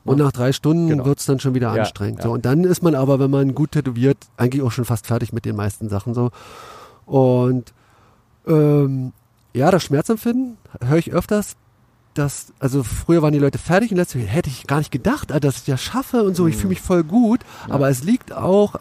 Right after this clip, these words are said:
Speaker 2: an, und an dem Zwischenmenschlichen. Das ist für mich die Energiequelle, wo ich gut arbeite, also wo ich gut arbeiten kann und wo der Kunde in diese Kraft kommen kann. Also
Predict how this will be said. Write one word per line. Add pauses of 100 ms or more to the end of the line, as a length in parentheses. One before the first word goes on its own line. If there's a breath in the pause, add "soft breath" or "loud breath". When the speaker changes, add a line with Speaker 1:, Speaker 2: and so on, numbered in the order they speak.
Speaker 2:
an,
und
an
dem
Zwischenmenschlichen.
Das
ist
für
mich
die
Energiequelle, (320 loud breath)
wo
ich
gut
arbeite,
also
wo
ich (220)
gut
arbeiten
kann (420 loud breath)
und
wo
der
Kunde
in
diese
Kraft
kommen
kann. (140)
Also